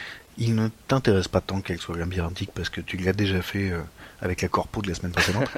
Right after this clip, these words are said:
<laughs> euh, tu peux amener un autre rapport à l'espace. On voit très bien où on va. On, on, l'espace est très ouvert devant nous, euh,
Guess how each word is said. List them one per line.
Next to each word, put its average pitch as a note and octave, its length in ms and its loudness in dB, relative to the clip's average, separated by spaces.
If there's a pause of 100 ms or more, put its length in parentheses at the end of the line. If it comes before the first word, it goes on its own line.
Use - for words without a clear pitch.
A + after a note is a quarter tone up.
(400)
<laughs> - 520 -16
euh, F#2+ 560 6 (1200)
tu - 140 -6 (180)
peux F2 440 0 (140)
amener A2 260 8
un G#2+ 140 6
autre C#3 180 2
rapport B2 280 4
à G#2+ 60 4
l'espace. - 460 0
On A#2 80 -2
voit A2 180 6
très - 200 8
bien D#3 160 4
où C#3+ 60 2
on B2 140 2
va. F#2 120 0 (560)
On, G#2+ 200 -2 (120)
on, F#2+ 260 -4 (1120)
l'espace C#3+ 360 10
est C3+ 40 2
très C#3 220 2
ouvert C3 200 4
devant A2 260 2
nous, B2 440 2
euh, G2+ 380 -2